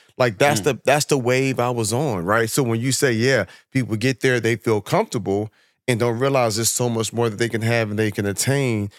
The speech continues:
Speaker 1: that's really alarming, right? But to
Speaker 2: Absolutely.
Speaker 1: see how you can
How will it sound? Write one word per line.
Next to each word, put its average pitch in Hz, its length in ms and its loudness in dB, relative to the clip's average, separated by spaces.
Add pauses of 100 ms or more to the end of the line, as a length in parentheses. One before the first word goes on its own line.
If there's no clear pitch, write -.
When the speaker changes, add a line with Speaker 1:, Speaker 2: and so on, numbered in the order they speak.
(220)
Speaker 1:
that's 123 260 0
really 123 280 0
alarming, 104 600 0
right? 107 180 0
But 113 60 4
to 113 60 6
Speaker 2:
Absolutely. 107 420 0
Speaker 1:
see 143 60 2
how 127 140 2
you 123 200 0
can 110 260 -2